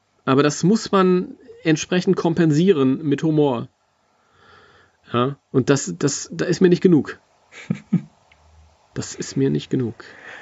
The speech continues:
Speaker 2: Das reicht uns nicht. <laughs>
Speaker 1: Nee, das, das reicht uns nicht. Ich meine, nichts anderes ist, ist, äh, Sigourney Weaver im, in dem, in dem Film passiert, wenn sie zum Hund wird oder so. Aber dann hast du halt Bill Murray da stehen und sagt, „Okay, na gut, sie ist ein Hund.“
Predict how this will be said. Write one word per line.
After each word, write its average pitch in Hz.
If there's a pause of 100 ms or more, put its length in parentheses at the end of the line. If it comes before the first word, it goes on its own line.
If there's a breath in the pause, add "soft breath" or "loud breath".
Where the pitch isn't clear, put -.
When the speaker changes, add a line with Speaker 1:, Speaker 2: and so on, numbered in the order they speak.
(160 loud breath)
Speaker 2:
Das -
reicht 247
uns 208
nicht. 143
<laughs> -
Speaker 1:
Nee, 135
das, 117
das -
reicht 139
uns 127
nicht. 131
Ich -
meine, 143
nichts 170
anderes 180
ist, 196
ist, -
äh, 147
Sigourney 156
Weaver 156
im, 139
in 131
dem, 123
in 135
dem 123
Film 131
passiert, 120 (100)
wenn 120
sie 117
zum 123
Hund 156
wird 123
oder 117
so. 127
Aber 120
dann 117
hast 151
du 147
halt 139
Bill 143
Murray 180
da 131
stehen 117
und 113
sagt, 123
„Okay, -
na 139
gut, 131
sie -
ist -
ein 123
Hund.“ 139